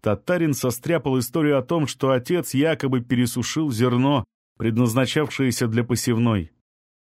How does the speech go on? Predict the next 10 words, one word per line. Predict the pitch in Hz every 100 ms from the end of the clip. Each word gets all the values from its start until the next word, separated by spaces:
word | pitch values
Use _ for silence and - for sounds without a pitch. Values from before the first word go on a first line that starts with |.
| _ -
И | 95
тогда | 95 95 123 151
папу | 143 135 131
бросили | 104 110 131 - 135
в | 127
заключение | 110 120 117 104 151 175 175 165 151
без | 110 135 123
суда | - 135 117 135
и | 143
следствия. | - 104 101 - 104 104 104